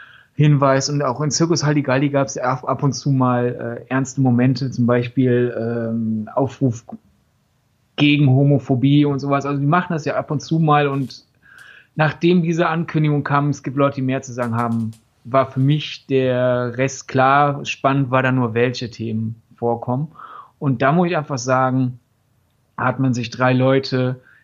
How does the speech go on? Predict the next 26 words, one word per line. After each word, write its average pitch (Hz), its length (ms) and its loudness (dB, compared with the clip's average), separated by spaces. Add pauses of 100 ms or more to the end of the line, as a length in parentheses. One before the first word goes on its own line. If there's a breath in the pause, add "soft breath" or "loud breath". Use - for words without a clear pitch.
(160 soft breath)
die 127 380 -2
sehr 147 400 2
eloquent 160 520 2
das 135 380 -4
dargestellt 127 1500 -2
haben, 120 580 -2
äh, 117 320 -2
ihre 120 280 -6
Themen, 123 420 2 (260 loud breath)
und 139 160 2
das - 260 2
trotzdem 135 720 2
nicht 123 420 0 (300)
affektiert. 113 880 -4
Es - 320 -18
war 127 280 2
wirklich 143 420 -4
eloquent 151 500 0
und 127 100 -6
trotzdem 139 380 -6
authentisch, 123 520 0
und 113 140 0
daher, 120 300 2
ich 113 80 -10
glaub, 135 240 -2
das 180 360 -2